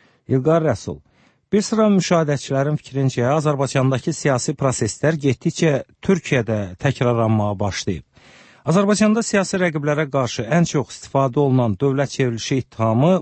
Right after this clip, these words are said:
bu ittihamın demək olar ki, heç vaxt işlənmədiyi Türkiyədə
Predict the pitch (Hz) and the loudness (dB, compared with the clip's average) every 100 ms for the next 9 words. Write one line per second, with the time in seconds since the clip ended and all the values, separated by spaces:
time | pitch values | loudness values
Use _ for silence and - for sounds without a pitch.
0 | - 180 185 - - 143 143 165 156 156 | -2 0 0 -2 -2 2 4 2 2 4
1 | 160 147 147 123 120 120 165 - 120 - | 2 2 -2 -2 -6 -4 -4 -2 -4 -4
2 | - 104 - 156 147 123 110 135 - 165 | -12 -6 2 4 4 2 0 -2 0 -2
3 | - 139 113 131 | 0 -2 2 2